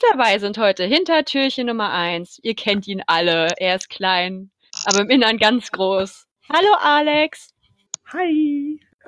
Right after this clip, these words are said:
Speaker 2: Was heißt hier im Innern nur ganz groß? Nein. Ähm, hi, ich bin der Alex, ähm, oder A K Props. Bin jetzt schon seit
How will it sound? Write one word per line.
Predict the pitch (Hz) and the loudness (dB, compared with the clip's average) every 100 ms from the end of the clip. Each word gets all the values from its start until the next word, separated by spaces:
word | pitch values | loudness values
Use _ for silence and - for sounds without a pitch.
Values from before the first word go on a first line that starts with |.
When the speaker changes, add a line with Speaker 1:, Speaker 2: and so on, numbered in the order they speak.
| - 139 | -16 -12
Speaker 2:
Was | 135 - | -8 -2
heißt | 123 120 | -2 0
hier | 110 | -2
im | 107 | 2
Innern | 151 135 | 4 4
nur | 107 101 | 4 2
ganz | 101 98 | 0 -2
groß? | - - 107 - | -8 -6 -4 -4
Nein. | 101 92 - - - | -4 -4 -8 -18 -8
Ähm, | - 135 135 139 131 - - | 4 8 8 6 0 -6 -4
hi, | 151 | 2
ich | 156 | 2
bin | 139 | 0
der | 127 | -2
Alex, | 139 190 190 - - - | 0 2 0 -4 -18 -18
ähm, | - 123 123 120 123 123 - - - | -8 -4 -2 -2 -4 -6 -12 -20 -10
oder | 123 110 | -4 -2
A | 117 | 0
K | 127 | -2
Props. | 120 123 120 - - 127 | -2 -2 -4 -12 -12 -8
Bin | 117 | -4
jetzt | 113 107 - - _ | -4 -4 -8 -20 _
schon | - 107 107 | -6 -4 -2
seit | 101 98 _ | -4 -6 _